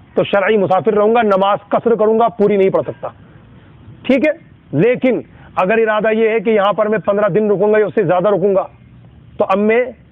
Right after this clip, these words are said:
मुसाफिर नहीं रहूंगा, मुकीम हो जाऊंगा। अब यहाँ पर जितनी भी नमाजें हैं, जोहर, असर, ईशा की पूरी पढ़ूंगा, कसर नहीं करूंगा।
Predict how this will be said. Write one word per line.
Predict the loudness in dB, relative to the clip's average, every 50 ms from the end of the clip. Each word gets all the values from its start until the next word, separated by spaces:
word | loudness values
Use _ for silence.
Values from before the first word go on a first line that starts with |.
| -6 -4
मुसाफिर | -2 0 0 0 0 -2 0 0 0 0
नहीं | 2 2 2
रहूंगा, | 2 2 2 0 0
मुकीम | -2 -2 0 0 2 2
हो | 2 2
जाऊंगा। | 0 0 -2 -4 -6 -8 -12 -20 -20 -20 -20 -20 -14 -6 -2
अब | -2 0 0
यहाँ | 0 0 0 0
पर | 0 -2 -2
जितनी | -2 -2 0 0 0
भी | 2 2
नमाजें | 0 0 0 0 0 0
हैं, | 0 0 0
जोहर, | 0 2 2 2 0
असर, | -2 -2 -2 -2
ईशा | 0 0 0 -2
की | -2 -2 -6 -6
पूरी | -2 0 2 2 2
पढ़ूंगा, | 2 2 0 2 2 0 0 0 -2
कसर | -4 -2 0 0
नहीं | 0 2 0 0
करूंगा। | 0 -2 -4 -4 -8 -12